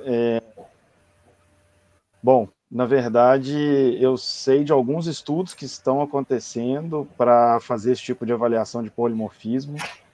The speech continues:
É, eu, eu não, eu não vi nenhum estudo, é, concluindo, né, esse, esse tipo de, de associação, mas eu vi que alguns estudos estão, é, é, voltados pra esse, pra essa questão do polimorfismo, só que eu, eu, eu gostaria também,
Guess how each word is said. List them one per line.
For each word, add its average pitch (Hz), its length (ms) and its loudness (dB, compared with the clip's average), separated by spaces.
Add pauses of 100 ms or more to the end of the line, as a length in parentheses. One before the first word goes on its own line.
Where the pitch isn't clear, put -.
(440)
É, 104 760 0 (300)
eu, 110 220 0
eu 113 180 0
não, 127 520 0
eu 120 120 -2
não 135 200 0
vi 127 220 -4
nenhum 135 380 -2
estudo, 131 520 -6 (320)
é, 117 200 -2
concluindo, 151 760 0
né, 120 580 0
esse, 113 280 -6
esse 120 160 -10
tipo 117 320 -10
de, 107 420 -2 (720)
de 107 120 0
associação, 120 720 -2
mas 123 240 -2
eu 123 100 0
vi 117 180 -4
que 131 80 -2
alguns 123 280 -2
estudos 120 380 -8
estão, 123 460 -4 (140)
é, 107 60 -8
é, 101 460 -8 (540)
voltados 117 540 2
pra 113 220 -2
esse, - 300 -8
pra 113 200 -4
essa 113 260 -4
questão 117 360 -8
do 113 80 -6
polimorfismo, 117 720 -6
só 147 260 -2
que - 140 -10
eu, 139 160 0
eu, 131 200 4
eu 131 180 6
gostaria 139 500 0
também, 131 580 -4